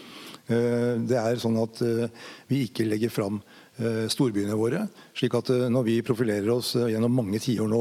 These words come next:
med, med naturopplevelser, eh, og utkantstrøk, så er det ingen der ute som vet at vi har storbyer med kunst og kultur. Og vi har mange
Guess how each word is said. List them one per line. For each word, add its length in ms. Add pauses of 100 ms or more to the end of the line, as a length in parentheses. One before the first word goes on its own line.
med, 240
med 160
naturopplevelser, 760 (420)
eh, 320
og 320
utkantstrøk, 680 (340)
så 160 (560)
er 160
det 320
ingen 160
der 140
ute 260
som 140
vet 180
at 140
vi 100
har 240
storbyer 480
med 300
kunst 240
og 80
kultur. 320 (320)
Og 160
vi 80
har 40
mange 460